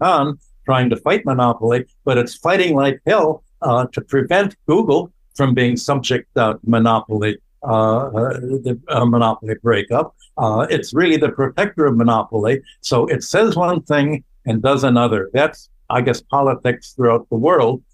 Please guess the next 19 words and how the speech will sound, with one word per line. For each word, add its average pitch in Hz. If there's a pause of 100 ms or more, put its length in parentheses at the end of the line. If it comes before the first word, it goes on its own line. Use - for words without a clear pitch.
(180)
uh, 117
but 117
it's 113
practiced, 156
uh, 113 (320)
uh, 131 (180)
to -
a, - (260)
uh, 127 (180)
an 151
unprecedented, 120 (180)
uh, 127
extent, 135 (260)
uh, 113
in 127
American 123
politics, 123
uh, 113
today. 123